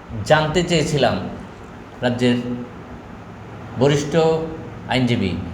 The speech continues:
শ্রী পুরুষোত্তম রায় বর্মনের কাছে। পুরুষোত্তম রায়, একটা গতকাল এরকম একটা ঘটনা, গত পরশু দিন সম্ভবত,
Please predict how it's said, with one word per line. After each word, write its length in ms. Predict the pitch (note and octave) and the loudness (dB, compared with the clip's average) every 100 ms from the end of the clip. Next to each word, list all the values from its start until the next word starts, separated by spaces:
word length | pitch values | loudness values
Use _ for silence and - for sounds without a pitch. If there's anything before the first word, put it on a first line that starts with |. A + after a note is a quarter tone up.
| - | -4
শ্রী 120 | C#3+ - | -2 2
পুরুষোত্তম 520 | E3 E3 E3 D#3+ C3 | 2 2 2 0 4
রায় 140 | A2+ | 4
বর্মনের 420 | G#2 G2 G2 F#2+ | 4 0 0 0
কাছে। 200 | F2 E2+ - - - - | -2 -2 -4 -6 -8 0
পুরুষোত্তম 340 | A3 B3 C4 | 2 4 4
রায়, 120 | A#3+ | 4
একটা 420 | - G#3+ G3+ F3 - - - - | 4 4 4 2 -2 -6 -8 -2
গতকাল 440 | B2+ E3 F#3 F#3 F3 | 0 0 4 4 6
এরকম 300 | E3 E3 D#3 | 4 2 -2
একটা 160 | C#3 | -2
ঘটনা, 340 | C#3 B2+ D3 C#3+ | -2 -2 -2 0
গত 300 | A#2+ A#2+ C3 - - - | 0 -2 -4 -6 -8 -2
পরশু 260 | D#3 - | 2 4
দিন 180 | F#3 C#3 | 6 6
সম্ভবত, 400 | - G#2+ F#2+ F2 | 2 0 -2 -4